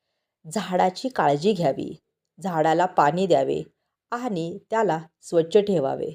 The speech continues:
चौदावा उपाय, सायंकाळी घरातून मीठ, पैसे आणि झाडू कोणालाही देऊ नये, कारण या वस्तू लक्ष्मीचं प्रतीक मानल्या जातात.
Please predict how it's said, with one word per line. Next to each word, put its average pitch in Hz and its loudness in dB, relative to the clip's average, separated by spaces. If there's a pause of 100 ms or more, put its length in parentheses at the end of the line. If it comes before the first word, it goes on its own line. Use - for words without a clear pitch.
(1160)
चौदावा 156 2
उपाय, 135 -6 (1120)
सायंकाळी 139 -2 (420)
घरातून 175 -2 (220)
मीठ, 208 -4 (720)
पैसे 165 -2 (120)
आणि 202 -4 (580)
झाडू 165 0
कोणालाही 151 -2
देऊ 147 -2
नये, 135 -8 (360)
कारण 170 -8
या 190 -8
वस्तू 170 -8
लक्ष्मीचं 156 -4
प्रतीक 208 -4
मानल्या 139 -6
जातात. 135 -4